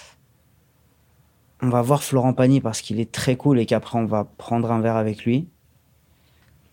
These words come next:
Et ensuite, on enchaîne, on s'excuse vers vingt-trois heures trente,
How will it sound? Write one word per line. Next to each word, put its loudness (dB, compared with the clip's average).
Et 0
ensuite, 2
on 2
enchaîne, 2
on 2
s'excuse 0
vers -2
vingt-trois 2
heures -2
trente, 0